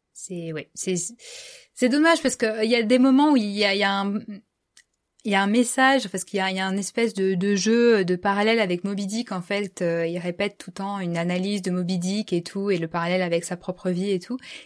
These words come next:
qui était intéressante. Et en fait, euh, quand je comprends, quand j'ai fini par comprendre, enfin, parce qu'il le répète beaucoup,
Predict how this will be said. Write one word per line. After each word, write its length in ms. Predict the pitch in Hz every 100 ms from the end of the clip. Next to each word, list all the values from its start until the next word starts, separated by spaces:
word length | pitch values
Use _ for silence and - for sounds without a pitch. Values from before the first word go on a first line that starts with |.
| -
qui 80 | 208
était 140 | 269
intéressante. 640 | 269 294 302 302 339 330
Et 220 | - 202 196
en 60 |
fait, 300 | 190 277 -
euh, 420 | 208 190 190 190 185 _ _ _ _ _
quand 240 | - 208 196 _ - -
je 100 | 208
comprends, 460 | - 247 - 269
quand 160 | 254 190
j'ai 100 | 180
fini 140 | 233
par 220 | 220 180
comprendre, 400 | - 226 - 247
enfin, 260 | 233 180 165
parce 140 | 160
qu'il 140 | - 160
le 60 |
répète 280 | 170 175 180
beaucoup, 340 | 196 196 233